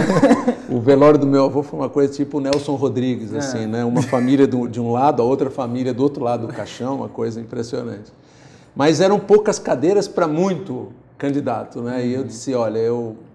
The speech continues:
Speaker 1: a segunda negação importante que, que veio ali naquele momento é, eu vou construir um caminho por conta própria."
Speaker 2: Uhum.
Speaker 1: E aí, pra isso, eu fui estudar administração,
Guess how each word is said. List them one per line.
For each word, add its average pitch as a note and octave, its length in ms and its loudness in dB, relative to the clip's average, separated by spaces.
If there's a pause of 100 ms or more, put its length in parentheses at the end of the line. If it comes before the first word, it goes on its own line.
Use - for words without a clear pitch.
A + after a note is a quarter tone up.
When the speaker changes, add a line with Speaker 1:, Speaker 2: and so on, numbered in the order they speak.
(140)
Speaker 1:
a A2+ 60 -18
segunda C3 440 -6
negação B2 400 -8
importante A#2 540 -10
que, A2 320 -12 (100)
que A#2 120 -12
veio A2+ 240 -8
ali A2+ 160 -10
naquele A2 260 -14
momento B2 460 -10
é, A#2+ 140 -10 (300)
eu C3 80 -8
vou B2+ 120 -10
construir C3+ 340 -14
um B2 80 -8
caminho A2 480 -12 (320)
por - 140 -14
conta A2+ 260 -16
própria." - 400 -16 (200)
Speaker 2:
Uhum. B2 100 -16 (400)
Speaker 1:
E B2+ 140 -2
aí, C#3 320 2
pra C#3 280 -2
isso, C#3+ 280 -2
eu - 20 -6
fui - 120 -8
estudar B2 760 -10
administração, C3 920 -8